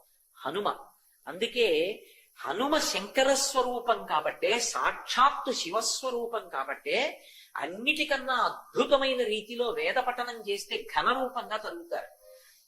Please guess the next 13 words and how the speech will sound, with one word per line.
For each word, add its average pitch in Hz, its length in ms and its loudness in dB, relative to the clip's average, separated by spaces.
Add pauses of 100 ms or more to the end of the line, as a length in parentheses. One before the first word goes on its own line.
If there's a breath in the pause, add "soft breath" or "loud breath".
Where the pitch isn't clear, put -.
(140)
ఘనపాఠి 185 760 2 (120)
అంటారు. 175 360 -8 (560 soft breath)
ఆ 139 60 -4 (180)
ఘనగా 214 440 2
వేదాన్ని 254 540 0
చదవడం 208 480 -2 (260)
అంత 180 220 -6 (140)
తేలికైన 254 560 -4
విషయం 208 420 -6
కాదు. 170 320 2 (540 soft breath)
శ్రీరుద్రాన్ని 247 1040 0
ఘనగా 220 400 2
చదివితే 214 560 2